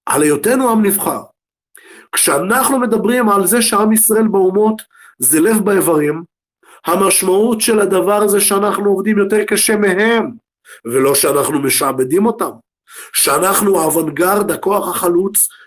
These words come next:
שאמור לקדם את האנושות מהמציאות הנחותה, הנמוכה, הגסה, המרושעת שהם נמצאים בה, ולהגיד להם, "רבותיי, יש דבר, יש דבר השם, יש נביאים, יש קדושה, יש אלוהיות בעולם.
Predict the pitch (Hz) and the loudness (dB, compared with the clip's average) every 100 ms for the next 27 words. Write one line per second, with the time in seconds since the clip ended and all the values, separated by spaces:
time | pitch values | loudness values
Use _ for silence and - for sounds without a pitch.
0 | _ - 180 196 208 208 208 185 220 226 | _ -2 0 2 2 2 0 0 2 2
1 | 220 220 220 208 202 233 233 220 _ _ | 2 2 2 2 2 0 -2 -4 _ _
2 | _ 147 185 190 202 - 220 220 220 208 | _ -2 0 2 0 0 0 2 0 0
3 | 208 190 233 220 208 196 190 - 208 214 | -2 -2 0 0 2 0 0 -2 0 0
4 | 196 170 170 - 220 190 - - _ - | 0 0 0 2 0 -2 -6 -18 _ -4
5 | 190 190 196 202 202 226 226 220 226 220 | 0 2 2 2 2 0 0 0 0 2
6 | 220 214 233 240 240 214 147 - _ - | 2 0 0 0 0 -2 -2 -6 _ -4
7 | 175 185 208 196 208 196 190 247 240 180 | 0 2 0 0 0 0 0 2 2 0
8 | 160 147 - _ _ - 165 151 143 156 | -2 -4 -8 _ _ -4 -2 0 0 0
9 | 147 208 240 226 - - - _ 143 165 | 0 0 0 -2 -6 -18 -20 _ -2 -2
10 | 190 180 147 170 208 262 214 - _ - | 0 0 0 -2 -2 -2 -2 -6 _ -20
11 | - 143 160 - 143 147 - 214 233 180 | -4 -2 -2 -4 -6 -4 -2 0 2 2
12 | 185 208 190 170 233 247 233 214 220 | 2 2 2 2 0 0 -2 0 0